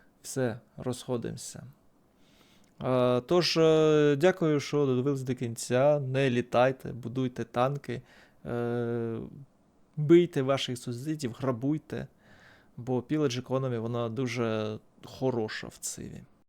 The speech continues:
Дякую, що додивились до кінця. Не забувайте підписуватись на Discord та Telegram.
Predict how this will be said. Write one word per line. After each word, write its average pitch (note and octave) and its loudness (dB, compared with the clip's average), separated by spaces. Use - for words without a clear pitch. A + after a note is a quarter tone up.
Дякую, C#3 2
що C#3 0
додивились C3 2
до B2+ -2
кінця. C#3 2
Не C3+ 0
забувайте D#3 2
підписуватись B2+ -4
на A#2+ 0
Discord B2+ -2
та C3 0
Telegram. A#2+ -2